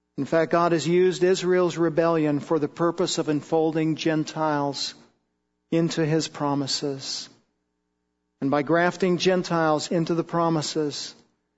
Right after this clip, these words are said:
God is also bringing about the final ultimate salvation of the entire nation of Israel, so that all, Jew and Gentile, have had the mercy of salvation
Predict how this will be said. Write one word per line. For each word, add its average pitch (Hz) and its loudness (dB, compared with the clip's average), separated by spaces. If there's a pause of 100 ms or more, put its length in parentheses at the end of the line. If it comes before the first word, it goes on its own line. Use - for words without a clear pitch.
(240)
God 165 4
is 160 2
also 175 2
bringing 170 2
about 151 0
the 151 -4
final 175 2
ultimate 165 0
salvation 151 0
of 135 -2
the 143 0
entire 160 0
nation 151 0
of 151 -2
Israel, 143 -2
so 170 0
that 165 0
all, 143 0 (1200)
Jew 190 2 (840)
and 175 2
Gentile, 151 0 (680)
have 143 0
had 151 2
the 147 0
mercy 160 2
of 165 0
salvation 151 0